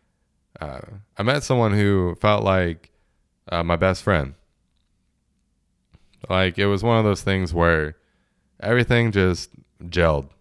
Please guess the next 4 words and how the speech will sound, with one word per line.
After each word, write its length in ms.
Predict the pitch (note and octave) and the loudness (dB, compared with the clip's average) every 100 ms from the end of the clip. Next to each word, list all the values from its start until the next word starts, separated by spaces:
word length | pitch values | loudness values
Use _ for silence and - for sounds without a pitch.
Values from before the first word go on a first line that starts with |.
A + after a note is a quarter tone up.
| _ _ _ _ _ _ _ _ _ _ _ _ _ _ _ _ | _ _ _ _ _ _ _ _ _ _ _ _ _ _ _ _
Gelled 340 | D#2+ F#2+ G2 F2 | -2 2 2 2
perfectly. 540 | G#2+ A2+ C#2+ C2 D#2+ - _ _ _ _ _ _ _ _ _ _ _ _ _ - | 0 0 -4 -8 -12 -16 _ _ _ _ _ _ _ _ _ _ _ _ _ -10
And, 300 | D2+ D2 D2 | -8 -6 -4
uh, 420 | C#2 C2+ C2 | -4 -4 -8